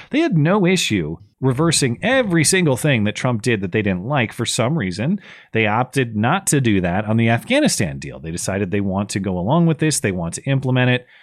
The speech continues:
And Joe Biden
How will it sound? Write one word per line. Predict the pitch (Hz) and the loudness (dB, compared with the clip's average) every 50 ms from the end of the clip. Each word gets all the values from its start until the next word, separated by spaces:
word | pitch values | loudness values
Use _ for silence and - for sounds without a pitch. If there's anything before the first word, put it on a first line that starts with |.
| - - - - - - _ _ _ _ _ _ _ _ _ _ | -20 -20 -20 -20 -20 -20 _ _ _ _ _ _ _ _ _ _
And | 151 143 147 147 135 123 - - | 0 2 2 2 0 0 -4 -4
Joe | 110 - 165 180 196 | -2 0 0 0 0
Biden | 170 170 165 180 190 175 180 175 170 165 151 131 120 | 0 -2 -2 -2 -2 0 2 2 2 2 0 -2 -4